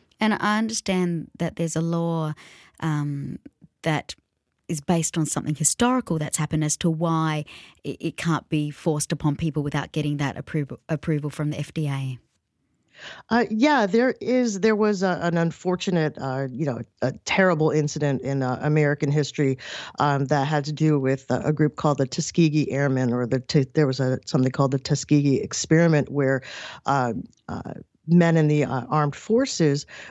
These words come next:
Speaker 2: were, uh, injected actually as part of medical experimentation.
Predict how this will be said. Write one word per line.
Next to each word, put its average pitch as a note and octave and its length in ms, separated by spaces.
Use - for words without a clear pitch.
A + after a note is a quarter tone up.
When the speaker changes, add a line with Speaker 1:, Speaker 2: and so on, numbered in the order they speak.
Speaker 2:
were, E3 500
uh, B2 220
injected E3+ 720
actually C3+ 520
as C3+ 140
part D#3+ 240
of D3 100
medical D#3 480
experimentation. C#3+ 1300